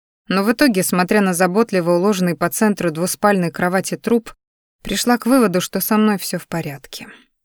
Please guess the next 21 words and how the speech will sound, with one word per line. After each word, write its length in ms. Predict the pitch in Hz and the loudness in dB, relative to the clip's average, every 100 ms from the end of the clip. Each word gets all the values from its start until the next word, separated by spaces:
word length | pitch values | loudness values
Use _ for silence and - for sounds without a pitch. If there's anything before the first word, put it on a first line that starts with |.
| _ _ _ | _ _ _
Даже 320 | 185 233 240 | 0 0 0
тот 200 | - 226 | 0 -2
факт, 280 | - 254 - | 0 -2 -2
что 220 | - - | -4 0
оцепеневшее 760 | 180 - - 208 220 - 185 175 | 0 -2 0 2 2 0 -2 -2
тело 300 | - 190 175 | -2 0 -2
Тристана, 680 | 175 180 - 202 180 139 - _ _ - | -4 -8 -2 -2 -2 -4 -12 _ _ -2
по 80 | |
моим 260 | 180 202 208 | 2 4 4
личным 380 | 208 208 196 175 | 2 0 -2 -2
соображениям, 920 | - 175 180 180 185 220 170 147 135 _ _ - | 0 0 2 0 2 2 2 -4 -8 _ _ -6
проведёт 400 | 190 190 220 202 | -2 2 2 2
грядущую 640 | 180 196 180 220 - 185 | 2 0 2 0 0 0
ночь 320 | 180 208 196 | 2 0 0
на 140 | 190 180 | -2 0
мягкой 380 | 196 208 - 160 | 0 -2 -4 -2
подушке 600 | 175 160 214 - - 160 | -2 0 -2 -4 -6 -4
и 40 | |
на 120 | 160 | -4
чистом 420 | 160 - - 175 | -4 -8 -4 -4
одеяле, 540 | 165 151 160 214 185 | -2 -4 -4 -2 -4